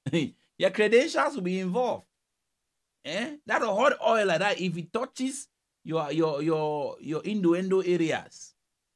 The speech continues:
if it touches your, your nether regions, eh? You will start dancing makossa out in the street.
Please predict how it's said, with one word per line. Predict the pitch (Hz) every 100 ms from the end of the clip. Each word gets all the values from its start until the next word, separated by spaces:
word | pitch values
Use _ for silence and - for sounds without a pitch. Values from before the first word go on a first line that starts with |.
| _ _ -
if | 165
it | 190 180 -
touches | - 254 247 254 254 185
your, | 170 156 151 143 _ _ _ -
your | 151 165 170
nether | 190 220 220 220
regions, | 208 180 139 95 - - - _ _ _ _ _ -
eh? | 113 170 180 _ _ -
You | 143
will | 165
start | 160 214 233 - -
dancing | 214 220 185 226 220
makossa | 180 151 190 190 202 175
out | 175 180 151
in | 135
the | 123
street. | - 170 156 -